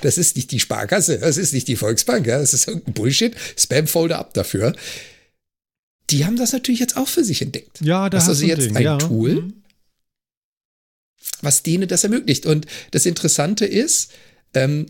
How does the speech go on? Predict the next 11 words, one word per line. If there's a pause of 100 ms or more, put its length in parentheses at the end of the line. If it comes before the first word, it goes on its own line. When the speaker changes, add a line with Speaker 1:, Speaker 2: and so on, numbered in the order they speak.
(100)
Speaker 1:
da
hat
selbst
Europol (300)
das
Ganze
jetzt
entdeckt
vor
einigen
Tagen